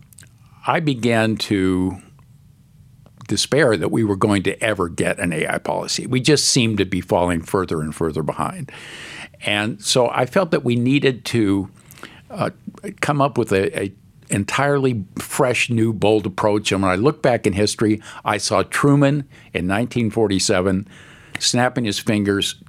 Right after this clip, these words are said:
taking nuclear reactors away from the military, which was not a popular move right after World War Two and the victory there,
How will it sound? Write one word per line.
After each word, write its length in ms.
taking 380
nuclear 420
reactors 520
away 240
from 200
the 60
military, 680
which 120
was 160
not 260
a 60
popular 540
move 380
right 160
after 360
World 260
War 140
Two 260
and 100
the 60
victory 420
there, 300